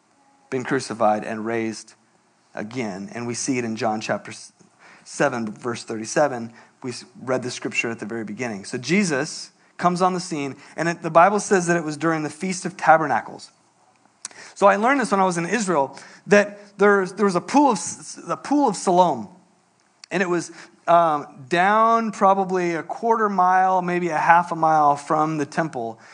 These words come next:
And it was this big pool, um, that a lot of stuff happened. That was where the man that was blind went and, like, put mud on his face and all that kind of stuff. Well,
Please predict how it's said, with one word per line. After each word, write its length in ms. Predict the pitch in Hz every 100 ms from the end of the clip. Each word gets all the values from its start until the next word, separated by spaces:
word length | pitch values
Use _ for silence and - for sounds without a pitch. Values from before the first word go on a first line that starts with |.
| -
And 100 | 160
it 20 | 156
was 140 | 147
this 140 | 147
big 260 | - 180 180
pool, 460 | 175 160 160 156 - - -
um, 480 | 156 147 135 131 110
that 180 | 147 -
a 80 | 143
lot 200 | 151 156
of 80 | -
stuff 220 | 160 -
happened. 360 | 120 - 175 - _ _ _ _ - - - _ _ _ -
That 120 | 135
was 140 | 156 156
where 220 | 170 160
the 100 | 143
man 440 | 147 160 170 165
that 100 | 151
was 120 | 139
blind 520 | 123 143 147 151 147 147
went 240 | 151 139
and, 100 | 127
like, 460 | 127 127 - - -
put 140 | 165
mud 220 | 143 151
on 120 | 156
his 160 | 151 -
face 480 | - 151 151 147 -
and 100 | 135
all 80 | 139
that 160 | 139
kind 100 | 139
of 60 | 123
stuff. 300 | 117 - -
Well, 480 | 151 160 - -